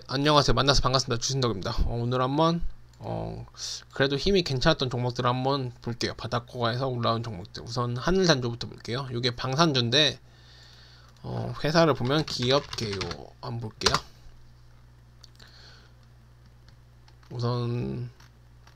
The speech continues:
대주주 지분도 뭐 삼십일 프로면 뭐 괜찮은 것 같아요. 뭐 자사주도 있고, 이게 방산주예요, 방산주. 뭐 탄두, 중장비, 뭐 이런 거 만드는 회사인데,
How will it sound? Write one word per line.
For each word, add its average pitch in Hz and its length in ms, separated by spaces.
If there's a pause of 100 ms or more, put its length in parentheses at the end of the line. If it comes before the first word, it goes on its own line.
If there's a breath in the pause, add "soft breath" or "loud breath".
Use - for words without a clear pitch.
(960 loud breath)
대주주 180 400
지분도 135 480
뭐 135 240
삼십일 156 400
프로면 139 380
뭐 113 240 (140)
괜찮은 131 340
것 - 120
같아요. 120 280
뭐 120 120
자사주도 120 540
있고, 147 460 (2000)
이게 131 120
방산주예요, 147 580
방산주. 117 640
뭐 123 240 (100)
탄두, 160 720
중장비, 120 760
뭐 117 180
이런 123 200
거 120 100
만드는 117 340
회사인데, 127 480